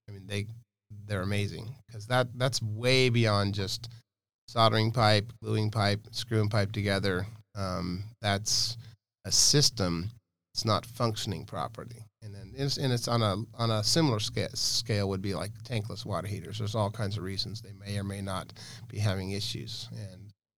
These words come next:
you gotta figure out how to fix it. And it's, and, and they're all different,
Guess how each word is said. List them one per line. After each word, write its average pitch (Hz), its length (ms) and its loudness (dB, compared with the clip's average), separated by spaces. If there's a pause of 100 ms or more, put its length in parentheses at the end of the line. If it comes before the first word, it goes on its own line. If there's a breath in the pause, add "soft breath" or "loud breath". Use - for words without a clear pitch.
(380)
you 110 100 -10
gotta 110 220 2
figure 110 340 2
out 104 220 4 (320)
how 101 120 2
to 82 80 0
fix - 300 0
it. - 120 -6 (600)
And 101 80 -2
it's, 98 280 -4
and, 104 220 0
and 104 140 -8
they're 104 200 2
all 143 120 4
different, 135 400 -2